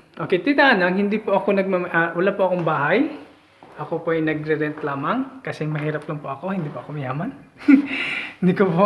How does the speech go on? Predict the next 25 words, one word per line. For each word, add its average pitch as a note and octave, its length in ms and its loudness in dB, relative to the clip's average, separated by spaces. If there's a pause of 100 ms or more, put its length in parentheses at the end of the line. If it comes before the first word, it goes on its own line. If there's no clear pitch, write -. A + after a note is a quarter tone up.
(140)
can't G3 260 4
afford F3+ 380 0
po F3 80 0
akong E3+ 160 -2
bumili E3+ 320 0
ng E3 160 2
sarili D#3+ 320 0
kong D#3 160 -2
bahay D#3 240 2
dito D3+ 240 -4
sa - 100 -6
U C#3+ 140 -4
K. C4 340 -2 (840)
So, F3+ 400 4
yung G3+ 340 0
range D#4 380 6
ng A#3+ 400 4
rent A#3+ 400 4
dito, F3+ 420 -6
ng D#3+ 140 -2
apartment D#3 640 -4
sa D#3+ 80 -4
U D#3 160 0
K, C3+ 320 -8 (960)
ay F3 280 2